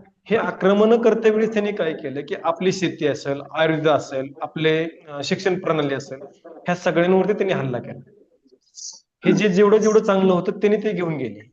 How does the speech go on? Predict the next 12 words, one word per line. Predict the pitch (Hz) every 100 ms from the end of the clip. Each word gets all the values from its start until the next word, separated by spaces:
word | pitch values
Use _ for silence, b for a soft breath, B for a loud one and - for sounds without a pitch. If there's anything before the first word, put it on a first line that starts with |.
| _
आणि | 151 208 214 _ _ _
हे | - 208
नष्ट | 208 196 202
करून | 190 156 165 175
त्यांच्याकडली | - 160 160 - - 190 196 208 226
शिक्षण | 220 - 180
प्रणाली, | 151 135 135
त्यांच्याकडलं, | 143 151 151 156 170 175 190 196 220
अ, | 226 233 180 170 160 _ _ _ _
आपली, | 156 - 165 185
अ, | 170 143 139 135
शेतीची | 139 170 160 180 160